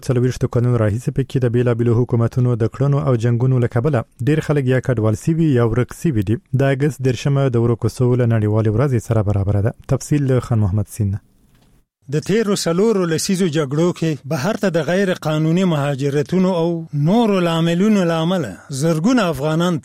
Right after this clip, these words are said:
Speaker 2: تری تم شوي دي. د هلمند ولایت د ناوې ولسوالۍ اوسیدونکی نعمت الله یو له ورکو شوو کسانو څخه دی چې تر اوسه هم د مرګ او ژوند په اړه معلومات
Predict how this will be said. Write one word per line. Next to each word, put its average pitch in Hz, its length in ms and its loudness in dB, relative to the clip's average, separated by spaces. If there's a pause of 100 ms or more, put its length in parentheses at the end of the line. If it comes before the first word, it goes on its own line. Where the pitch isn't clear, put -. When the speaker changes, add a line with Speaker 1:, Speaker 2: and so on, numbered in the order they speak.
Speaker 2:
تری 151 200 0 (120)
تم 151 140 0 (100)
شوي 101 320 -2
دي. 80 60 -10 (580)
د 139 100 0
هلمند 185 440 2
ولایت 196 320 0
د 180 120 0
ناوې 170 360 0
ولسوالۍ 170 680 0
اوسیدونکی 175 680 0
نعمت 147 460 -2
الله 151 480 -2
یو 180 100 2 (140)
له 196 100 2
ورکو 170 380 0
شوو 220 260 2
کسانو 175 480 0
څخه 160 260 -2
دی 165 60 2 (100)
چې 151 360 -4
تر 160 180 2
اوسه 208 260 0
هم 190 220 0
د 165 140 2
مرګ 190 280 2
او 160 140 0
ژوند 170 340 0
په 156 140 0
اړه 95 400 -8
معلومات 151 520 0